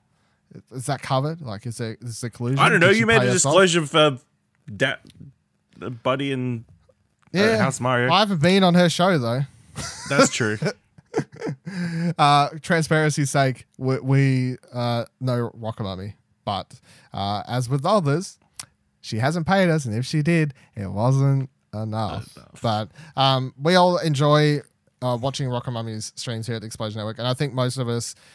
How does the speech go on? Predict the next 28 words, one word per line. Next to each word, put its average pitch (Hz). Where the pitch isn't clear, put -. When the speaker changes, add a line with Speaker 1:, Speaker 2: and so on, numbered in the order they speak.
Speaker 1:
the 143
reason 175
she 175
was 147
voted 135
so 135
highly, 127
if 120
I 113
can 123
speak -
for -
everyone 123
on 127
this 131
occasion 123
here, 131
as, 123
since 139
there's 123
only 131
me 131
and 120
Ash. 113
Speaker 2:
Sure, 98
I 101
guess. 92
Speaker 1:
<laughs> 208